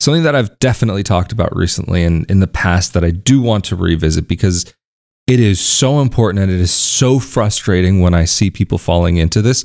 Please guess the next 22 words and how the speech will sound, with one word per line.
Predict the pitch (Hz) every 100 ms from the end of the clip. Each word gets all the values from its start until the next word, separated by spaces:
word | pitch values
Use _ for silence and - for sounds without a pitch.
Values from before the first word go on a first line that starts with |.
| - - -
and | 107 -
actually | - - - - 117
creating | - - 113 110 113
a | 98
situation | 110 - 92 92 98 110 95
where | 92 95
the | 87
problem | - - 92 95 87
becomes | 90 - 87 98
worse | 90 82 - - - - _ -
because | 92 - - 110 95
they | 90
fall | - 82 78
into | 82 -
this, | -
because | - - - 110 98 - - - -
they | 101 -
allow | 110 110 110 104 104 101 87
these | 82 82 -
things | 82 78 -
to | 82
happen. | - 82 80 58 101